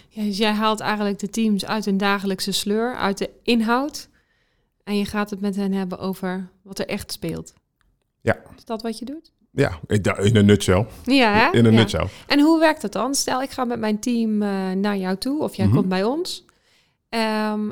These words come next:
Speaker 1: eh, en er zijn allerlei dingen gaande. We zitten vooral met de inhoud normaal gesproken, maar er zijn ook,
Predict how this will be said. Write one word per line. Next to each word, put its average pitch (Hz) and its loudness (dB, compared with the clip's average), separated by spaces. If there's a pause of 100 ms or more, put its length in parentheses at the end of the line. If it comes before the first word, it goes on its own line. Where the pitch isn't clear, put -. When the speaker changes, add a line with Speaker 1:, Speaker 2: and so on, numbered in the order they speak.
(140)
Speaker 1:
eh, 196 -6
en 208 0
er 208 0
zijn 196 0
allerlei 190 -2
dingen 202 -2
gaande. 185 -2
We 185 -4
zitten 190 -6
vooral 196 -4
met 190 -4
de - -12
inhoud 185 -4
normaal 175 -4
gesproken, 180 -8
maar 190 -6
er 185 -6
zijn 185 -8
ook, 208 -8